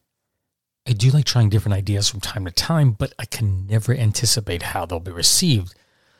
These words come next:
So just let me know if you think I should consider recording another collection of them in the future, or if you don't think it's worth it, or if you have suggestions for improvements, just let me know. I did struggle to come up with a name for what you just heard,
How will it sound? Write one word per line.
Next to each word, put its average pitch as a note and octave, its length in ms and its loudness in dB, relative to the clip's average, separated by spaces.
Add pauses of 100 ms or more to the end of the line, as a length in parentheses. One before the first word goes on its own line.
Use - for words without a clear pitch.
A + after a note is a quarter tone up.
(120)
So - 140 0
just E3+ 180 4
let G#3+ 80 2
me E3 80 6
know C3 100 8
if A#2 120 4
you A2 80 2
think - 260 0
I G#2+ 60 4
should - 180 0
consider G#2 380 -2
recording F#2+ 460 -4
another F2+ 460 -4
collection A#2+ 460 2
of A2+ 60 4
them A#2 160 6
in A#2 40 6
the B2 80 6
future, C#3+ 460 0 (340)
or B2 380 0
if A2+ 180 0
you A#2+ 60 2
don't F#2+ 340 -8
think - 260 -12
it's - 220 -6
worth F2 280 -6
it, - 160 -12 (360)
or E3+ 80 -12
if D3 100 -8
you D#3 80 4
have B2+ 160 4
suggestions G#2 580 0
for G2+ 120 -4
improvements, G2+ 640 -2
just - 380 -6
let D#2+ 120 -8
me D#2+ 80 -10
know. E2+ 320 -2 (2000)
I C#3+ 60 2
did C3+ 340 -2
struggle G#2+ 460 0
to - 80 -8
come A2+ 120 2
up - 60 -6
with A2 120 -4
a G#2 40 -4
name G#2 300 2
for A2+ 140 -6
what G2 120 -2
you G#2+ 80 2
just - 260 2
heard, A#2 520 2